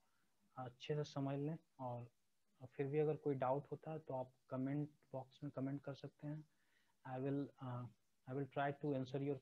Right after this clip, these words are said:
query as soon as possible। Okay, as and when I watch your comment। Okay,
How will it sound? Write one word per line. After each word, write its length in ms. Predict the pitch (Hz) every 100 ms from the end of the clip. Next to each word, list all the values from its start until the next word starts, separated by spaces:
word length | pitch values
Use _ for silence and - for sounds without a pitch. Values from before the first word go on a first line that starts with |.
| -
query 220 | 131 139
as 120 | 135
soon 300 | 131 143 139
as 40 | 135 -
possible। 320 | 127 139 147 - _ _ _ _ _ -
Okay, 280 | 127 139 127
as 140 | 135
and 160 | 135 127
when 160 | 139 135
I 200 | 135 135 - 123 123
watch 220 | 127 127
your 120 | 135 -
comment। 320 | 127 135 139 - _ _ _ _ _ 135
Okay, 220 | 127 -